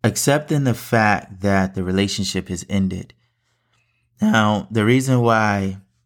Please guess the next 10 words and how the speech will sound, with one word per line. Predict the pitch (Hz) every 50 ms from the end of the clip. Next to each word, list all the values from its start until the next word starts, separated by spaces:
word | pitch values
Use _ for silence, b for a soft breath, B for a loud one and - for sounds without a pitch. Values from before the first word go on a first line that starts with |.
| _ _ _ _ _ _ _ -
I | 107
feel | 98 - - 110 107
like | 101 101 98 95 92 95 -
this | 107 113 113 110 104 98 95 - - - - - _ _ _ _ _ _ _ _ _ _ _ _ _ _ _ _ -
is | 110 92 98
important | 101 95 95 117 113 117 - - 101 90 -
to | - 98
do | 90 101 113 127 123 104 98 92 92 90 _ _ _ _ _ _ _ _ _ _ _ _ _ _ _ _ _ _ _ _ _
is | - 120 104 98
because | 107 107 - - 110 104 101 98 92 -